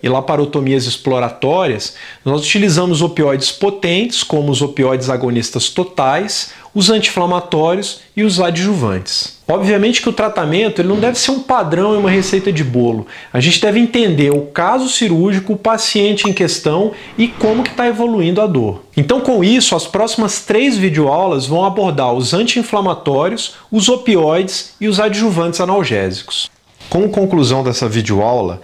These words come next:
nós temos que a fisiologia da dor é dinâmica e a dor pode se perpetuar se não for bem tratada. Todos os animais merecem tratamento analgésico adequado, independente da espécie.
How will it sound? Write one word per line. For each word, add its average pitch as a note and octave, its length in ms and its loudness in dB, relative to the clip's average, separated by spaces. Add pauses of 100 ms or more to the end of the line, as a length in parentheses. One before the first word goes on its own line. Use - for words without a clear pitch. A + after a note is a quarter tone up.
nós A3+ 200 -2
temos D#3 260 0
que - 80 -2
a D#3 60 0
fisiologia F3 800 2
da A#2 160 0
dor A2+ 500 -2
é B2 100 0
dinâmica C3 880 -2
e A2+ 120 2
a A#2+ 80 2
dor D3 280 -2
pode F#3+ 460 -2
se - 200 0
perpetuar D3+ 760 0
se - 180 0
não F3+ 180 2
for E3 300 0
bem D3 180 0
tratada. F#2 680 -2 (1040)
Todos A3 240 2
os F#3 140 4
animais D#3 460 0
merecem D#3 580 0
tratamento D3 560 -2
analgésico C3+ 580 0
adequado, G#2+ 600 -4 (200)
independente D#3 920 0
da D#3 100 0
espécie. - 680 -2